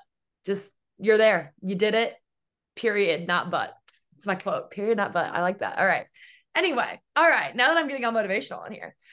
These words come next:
I have one that I know I have felt susceptible to a lot. It's something I feel constantly throughout my career, and it's something I'm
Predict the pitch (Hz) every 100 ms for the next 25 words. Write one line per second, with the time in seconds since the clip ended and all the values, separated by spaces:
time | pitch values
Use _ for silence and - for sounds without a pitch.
0 | - - _ _ - 262 349 349 294 -
1 | 240 254 254 247 214 226 220 - 202 214
2 | 220 208 202 196 180 190 190 208 202 180
3 | 185 170 - 214 208 202 - 185 - 185
4 | 143 190 240 294 - - 180 196 185 -
5 | 151 160 175 185 180 170 - 185 175 180
6 | 185 180 165 165 - 160 - 226 254 254
7 | - 208 190 185 180 175 180 180 175 170
8 | 165 165